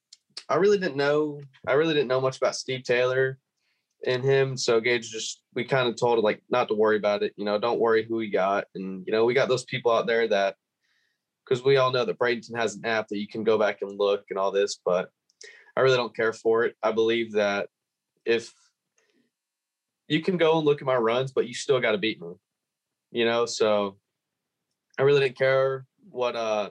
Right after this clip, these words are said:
what he was doing and whatnot. So I knew that I had to go out there, and I knew I was set up pretty good on the tree. I didn't think I was set up that good, but I knew I was set up pretty good, and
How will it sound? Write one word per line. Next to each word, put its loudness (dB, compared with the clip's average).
what -2
he -8
was -6
doing 0
and -4
whatnot. 0
So 2
I 2
knew 2
that 2
I 0
had -4
to -12
go -2
out -2
there, 0
and -6
I -4
knew -2
I 2
was -4
set 0
up -4
pretty 0
good 2
on 0
the -12
tree. -2
I -2
didn't 0
think 0
I 4
was -2
set 0
up 0
that 0
good, 2
but -2
I 0
knew -2
I 2
was -2
set -2
up -6
pretty -8
good, 0
and -12